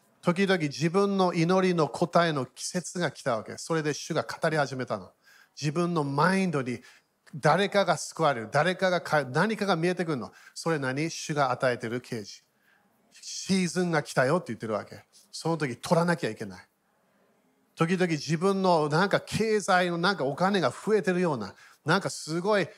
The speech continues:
イメージが見える。自分のマインドで。それなりに取らなきゃいけない。主が与えてるものであれば、そのピクチャーで幻で見えてきてるもの、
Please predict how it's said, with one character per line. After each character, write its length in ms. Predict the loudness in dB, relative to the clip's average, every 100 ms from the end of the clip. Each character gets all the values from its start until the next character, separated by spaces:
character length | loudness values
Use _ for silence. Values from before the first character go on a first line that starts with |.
| _
イ 120 | -2 2
メ 200 | 2 2
ー 20 |
ジ 140 | 0
が 100 | -2
見 140 | -2 -4
え 40 |
る。 40 |
自 180 | -4 -6
分 180 | -4 -2
の 100 | -2
マ 180 | 0 0
イ 20 |
ン 40 |
ド 60 | -4
で。 100 | -8
そ 140 | -2 -2
れ 80 |
な 120 | 0 -2
り 80 |
に 40 | -4
取 200 | 0 0
ら 80 | 2
な 120 | 0
き 100 | 0
ゃ 40 |
い 60 | -4
け 100 | -8
な 100 | -14
い。 120 | -18 _ _ _ _ _ _ _ _ _ _ -16
主 340 | -12 -6 0
が 180 | 4 4
与 220 | 4 2
え 40 |
て 100 | 2
る 120 | 0 0
も 100 | 0
の 60 |
で 100 | 0
あ 80 | 0
れ 100 | 2
ば、 300 | 4 2 2 -10 -14
そ 200 | -6 -4
の 360 | -2 -4 -8 -10 -6
ピ 160 | -6
ク 100 | -4
チ 100 | 0
ャ 60 | 0
ー 40 |
で 80 | 0
幻 520 | 2 2 2 0 0
で 120 | -2 -2
見 100 | -2
え 60 |
て 120 | -4
き 60 | -4
て 60 | -4
る 100 | -2
も 140 | -2
の、 240 | -2 -4